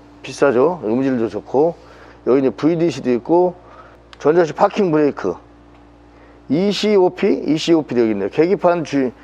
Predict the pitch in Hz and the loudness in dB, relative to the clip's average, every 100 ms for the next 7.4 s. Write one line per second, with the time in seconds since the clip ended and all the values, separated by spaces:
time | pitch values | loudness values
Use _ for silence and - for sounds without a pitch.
0 | - - - 208 208 156 143 170 175 - | -20 -20 -4 -2 -2 0 2 2 0 -8
1 | - - - - 147 175 160 180 147 120 | -20 -20 -20 -4 2 2 2 0 0 2
2 | 120 110 85 78 - - - - - 160 | 2 0 -4 -6 -12 -20 -20 -20 -2 0
3 | 196 196 185 156 - 147 104 - - - | 2 2 2 -4 -4 -2 -2 -4 -18 -20
4 | - - - - - - 127 143 135 120 | -20 -20 -20 -20 -20 -8 -6 -4 -4 0
5 | 117 117 135 127 - - - - - 254 | 0 2 4 2 -2 -16 -20 -16 -4 -2
6 | - 196 156 139 220 214 202 196 160 226 | 2 2 2 0 -2 0 2 2 2 0
7 | - 214 214 | 2 2 2